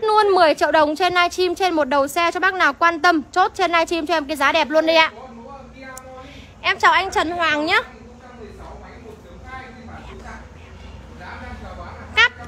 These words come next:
Kia Karen đây ạ. Kia Karen đời hai không lẻ mười, hai trăm bảy mươi triệu. Còn nếu như thích màu đỏ mà form dáng hatchback nhỏ gọn hơn thì em còn có Kia Rio nhé. Sáng nay đã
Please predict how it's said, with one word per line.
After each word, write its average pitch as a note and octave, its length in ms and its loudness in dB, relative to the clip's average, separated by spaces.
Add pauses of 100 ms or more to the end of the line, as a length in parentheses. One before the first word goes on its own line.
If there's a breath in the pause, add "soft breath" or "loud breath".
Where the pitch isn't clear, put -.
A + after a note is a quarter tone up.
Kia G#4+ 180 4 (160)
Karen G4+ 420 2
đây G4 80 0
ạ. F4 160 0 (100)
Kia G#4+ 300 0
Karen G#4 360 0
đời E4+ 180 0
hai F#4 220 -2
không F#4 200 -4
lẻ E4+ 180 -2
mười, C#4 340 -2
hai E4+ 280 0
trăm E4 260 -4
bảy C#4+ 180 0
mươi C#4+ 120 -6
triệu. F4+ 280 2 (520 loud breath)
Còn D4 120 0
nếu E4 200 6
như G#4 100 0
thích B4 220 0
màu E4 220 6
đỏ C4+ 240 4
mà A#3+ 200 -4
form E4 200 4
dáng C#4 180 2
hatchback G4+ 380 2
nhỏ D#4+ 260 4
gọn C#4 200 0
hơn F4 240 6 (360 loud breath)
thì F4 80 -4
em F#4 200 2
còn C#4+ 240 4
có C4+ 240 6
Kia F#4+ 220 2 (160)
Rio F#4 300 6
nhé. G4 200 -2
Sáng E4 260 2
nay F4 120 2
đã E4 100 2